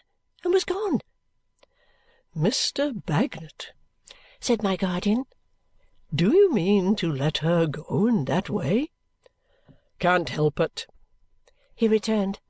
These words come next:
"Made her way home once from another quarter of the world, with the same grey cloak and same umbrella. Whatever the old girl says, do, do it. Whatever the old girl says, I'll do it,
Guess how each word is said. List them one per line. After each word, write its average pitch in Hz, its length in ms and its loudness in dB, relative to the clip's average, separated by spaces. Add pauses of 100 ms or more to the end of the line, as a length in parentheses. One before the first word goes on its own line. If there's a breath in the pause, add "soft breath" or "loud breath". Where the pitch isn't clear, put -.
(680)
"Made 175 240 2
her 156 160 2
way 156 180 2
home 170 280 2
once 202 320 0
from 175 160 0
another 190 260 0
quarter 220 420 2
of 214 80 2
the 240 120 2
world, 277 420 -2 (380)
with 202 120 0
the 214 100 2
same 330 300 0
grey 151 240 0
cloak - 480 0 (400)
and 160 160 0
same 151 300 0
umbrella. 147 500 2 (680)
Whatever 147 340 0
the 143 120 2
old 151 220 2
girl 156 220 2
says, 208 440 0 (240)
do, 208 400 0 (460)
do 226 240 2
it. - 220 -14 (680)
Whatever 151 240 0
the 139 140 2
old 151 200 2
girl 160 240 4
says, 160 360 2 (280)
I'll 156 340 -2
do 190 180 0
it, - 180 -8